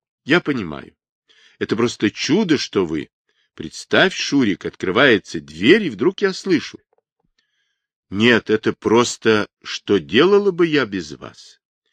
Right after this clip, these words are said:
И вы ещё берёте на себя труд прислать невропатолога, доставить лекарства. Ах, милый Леонтий Васильевич,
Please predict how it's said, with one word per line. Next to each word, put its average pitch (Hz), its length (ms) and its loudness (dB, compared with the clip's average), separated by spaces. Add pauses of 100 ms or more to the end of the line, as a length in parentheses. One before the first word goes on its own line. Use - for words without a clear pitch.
(300)
И 90 60 -6
вы 110 140 4
ещё 127 400 4
берёте 107 460 2
на 98 120 -4
себя 82 340 -4
труд 117 480 -4
прислать - 720 -4
невропатолога, 87 920 -2
доставить 101 560 -2
лекарства. 120 680 -4 (800)
Ах, 135 300 0
милый 113 320 4
Леонтий 95 400 -2
Васильевич, - 640 -8